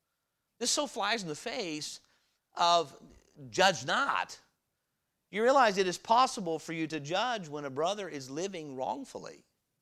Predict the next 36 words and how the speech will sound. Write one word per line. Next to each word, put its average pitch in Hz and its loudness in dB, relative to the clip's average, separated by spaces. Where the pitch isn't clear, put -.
It's 165 -14
possible. - -6
And 196 0
we 208 0
must. 254 0
Again, 180 4
this 180 -2
is 226 -2
something 175 -2
God's 185 4
had 185 -2
to 160 -6
speak 185 -6
to 151 -10
me 202 0
and 165 -4
help 165 0
me 196 0
address. 156 0
It 240 4
is 214 2
necessary 185 2
as 156 0
the 143 -8
pastor 220 0
of 160 -6
this 151 -4
church 202 0
to 196 -2
examine 190 0
the 156 -4
spiritual 190 -2
state 202 -6
of 131 -8
each 123 -10
member 196 -2